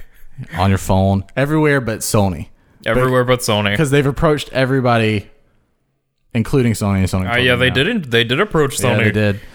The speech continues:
Speaker 1: They did. Uh, okay, speaking of
Speaker 2: I think the
Speaker 1: Sony
Speaker 2: only people that Sony might hate more than Microsoft is Bethesda. <laughs>
Speaker 1: Fair, fair, fair. Okay, speaking of Sony, though, and, and, and approaching, uh, this is not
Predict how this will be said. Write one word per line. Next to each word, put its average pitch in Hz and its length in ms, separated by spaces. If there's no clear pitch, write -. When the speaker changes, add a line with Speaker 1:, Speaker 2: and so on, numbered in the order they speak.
Speaker 1:
They 104 100
did. 107 240
Uh, 180 200
okay, 165 180
speaking 240 420
of 151 80
Speaker 2:
I 127 40
think 170 220
the 180 60
Speaker 1:
Sony 170 80
Speaker 2:
only 202 200
people 196 360
that 147 160
Sony 151 400
might 131 240
hate 131 200
more 131 160
than 120 140
Microsoft 117 640
is 107 120
Bethesda. 98 580
<laughs> 440 120
Speaker 1:
Fair, 104 440
fair, 98 400
fair. 104 300
Okay, 156 280
speaking 277 360
of 160 80
Sony, 135 320
though, 98 260
and, 131 300
and, 120 160
and 110 320
approaching, 101 520
uh, 113 340
this 110 320
is 117 160
not 117 500